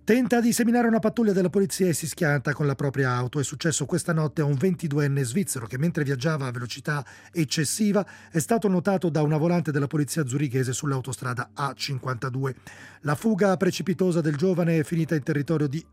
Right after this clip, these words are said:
Otticon, dove è uscito di strada schiantandosi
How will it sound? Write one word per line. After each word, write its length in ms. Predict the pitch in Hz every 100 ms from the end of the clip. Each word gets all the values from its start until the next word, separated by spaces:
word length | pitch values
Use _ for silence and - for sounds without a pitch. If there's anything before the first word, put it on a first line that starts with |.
| -
Otticon, 840 | 190 175 - 123 127 117 113 110 - - - -
dove 320 | 156 165 165
è 60 | 156
uscito 520 | 151 - - 165 160
di 120 | 135
strada 440 | 131 - 151 147 139
schiantandosi 840 | - 165 147 165 165 143 -